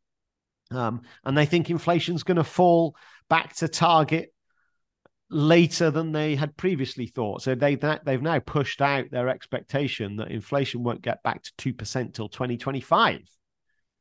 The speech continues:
So basically, they're saying economic conditions are weakening, inflation's not going down as fast as we want, we may well have to hike again. And so that's kind of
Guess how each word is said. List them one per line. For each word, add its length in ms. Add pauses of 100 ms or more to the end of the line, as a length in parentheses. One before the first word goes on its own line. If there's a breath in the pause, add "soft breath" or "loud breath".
(420)
So 120
basically, 400
they're 160
saying 380 (140)
economic 400
conditions 520
are 80
weakening, 680 (460)
inflation's 600
not 200
going 260
down 320
as 140
fast 320
as 140
we 120
want, 360 (560 soft breath)
we 120
may 280
well 200
have 260
to 80
hike 360
again. 580 (240)
And 120
so 120
that's 260
kind 220
of 160